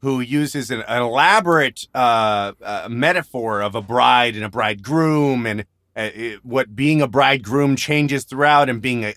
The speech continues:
a, a wedding guest changes throughout. Uh, but ultimately, it's about a,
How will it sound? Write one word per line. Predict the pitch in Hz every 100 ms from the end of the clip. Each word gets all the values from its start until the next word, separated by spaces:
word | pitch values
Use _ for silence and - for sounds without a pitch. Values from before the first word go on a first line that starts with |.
| 123
a, | 117 107
a | 113 113 107
wedding | 101 143 160 143
guest | 147 143 -
changes | - 147 135 139 131
throughout. | 127 135 151 143 131 - _ _ _
Uh, | 123
but | 120 214
ultimately, | 226 208 185 151 147
it's | 143
about | 135 127 123 120
a, | 113 110 104